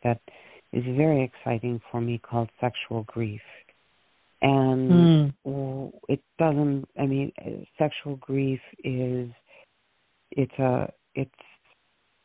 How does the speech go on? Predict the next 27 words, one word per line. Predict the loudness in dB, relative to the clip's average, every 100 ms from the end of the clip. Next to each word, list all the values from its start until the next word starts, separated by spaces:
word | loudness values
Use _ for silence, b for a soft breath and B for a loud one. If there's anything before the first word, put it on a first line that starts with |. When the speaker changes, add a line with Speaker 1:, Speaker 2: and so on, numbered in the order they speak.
| _ _ _ _ _ _ _ _ _ -20
Speaker 1:
it's | -20 -20 -20 -4
something | -2 2 2 2
that | -2
holds | -2 0 0 0
you | -4
hostage. | -4 -4 -6 -8 -12 -12 -14 -14 -14 b b b _ -6
And | -2 0 0 0 -2
it | 0 2
is | 4 2 -2 -6 -18 -6
either | 0 2 2 0
a, | 0 0 -4 -8 b b _ _
a, | 0 0 -2 -8
a, |
a | -8 -6 -4 -2
sexually | -2 -2 -4 -6 -4
traumatic | -4 -2 -2 -2 -4 -8
response | -10 -8 -6 -2 -2 -4 -10 _ -6
to |
an | -2
event | -2 0 2 2 0 -10 -20 _ _ _ _ _ _
that | 0
is | 0 -2 _ _ _ _ _
predatory | 0 0 -4 -6 -2 0 -2 -4 -8 -8
in | -6 -2
nature, | -2 -4 -6 -6 -6 -8 B B B _ _
or | -2 2 4 4 2 -2
it's, | -4 -2 -2